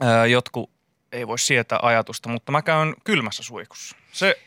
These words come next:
se ehkä antaa se hetkellisen freshin fiiliksen, mut siitä on tullut semmonen rutiini ja se oikeesti,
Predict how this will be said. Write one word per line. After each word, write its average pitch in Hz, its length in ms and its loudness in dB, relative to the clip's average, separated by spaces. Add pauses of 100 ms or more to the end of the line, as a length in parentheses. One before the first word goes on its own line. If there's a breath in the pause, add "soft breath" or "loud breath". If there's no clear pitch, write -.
se 196 160 0
ehkä 185 200 2
antaa 139 220 0
se 127 240 2 (540 loud breath)
hetkellisen 117 580 0
freshin - 480 -2
fiiliksen, - 580 -10 (140)
mut 143 180 -18
siitä 165 180 -4
on 165 60 -4
tullut 151 180 -8
semmonen 139 260 -6
rutiini 117 480 -4
ja 104 80 -2
se 131 120 -2
oikeesti, 113 540 -2